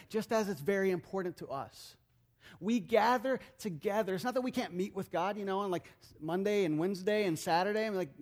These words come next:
that's, you know, God is accessible all the time. And we worship him all the time.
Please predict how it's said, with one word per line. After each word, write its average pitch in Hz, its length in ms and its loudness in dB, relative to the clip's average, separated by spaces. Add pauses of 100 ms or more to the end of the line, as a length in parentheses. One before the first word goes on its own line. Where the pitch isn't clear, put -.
that's, - 440 -6
you 180 80 -8
know, 196 180 -4 (640)
God 180 200 -6
is 214 120 -4
accessible 196 460 -4
all 165 240 -2
the 202 80 -2
time. 151 360 -2 (480)
And 151 100 -2
we 180 60 4
worship 196 300 0
him 147 220 -4
all 185 180 0
the 196 100 -4
time. 170 280 -6